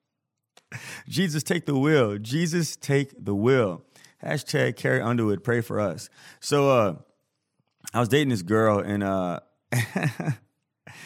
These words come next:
and she was just real hood, and I had a, I had a thing for hood girls back in the day. And, uh, and it was my cousin and I, was his first time meeting my, my, this girl, and so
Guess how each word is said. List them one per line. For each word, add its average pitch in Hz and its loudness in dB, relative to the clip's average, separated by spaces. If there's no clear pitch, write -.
and 117 -4
she 151 -2
was 120 0
just 98 -8
real 110 2
hood, 104 0
and 90 -6
I 92 -4
had 104 -2
a, 92 -4
I 110 -4
had 107 0
a 98 -2
thing 107 -4
for 87 -8
hood 98 -2
girls 90 -6
back 92 -4
in 90 -8
the 87 -8
day. 92 -4
And, 104 -2
uh, 92 0
and 95 -4
it 117 -2
was 113 0
my 101 0
cousin 139 2
and 107 4
I, 104 6
was 101 0
his 101 -8
first 123 0
time 104 0
meeting 104 0
my, 92 -2
my, 92 -4
this 98 -6
girl, 98 2
and 98 -4
so 92 -2